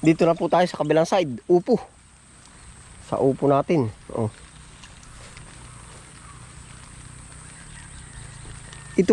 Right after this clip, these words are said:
po ay palugot na, pero nanunumbalik po uli, oh.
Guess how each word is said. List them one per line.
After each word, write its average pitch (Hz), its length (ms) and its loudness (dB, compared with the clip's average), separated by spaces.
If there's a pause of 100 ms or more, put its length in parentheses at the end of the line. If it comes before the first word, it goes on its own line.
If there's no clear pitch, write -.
po 214 160 4
ay 202 160 4 (480)
palugot 208 400 0
na, 190 240 0 (640)
pero 190 240 4
nanunumbalik 185 640 4
po 190 240 0
uli, 196 160 4
oh. 147 80 2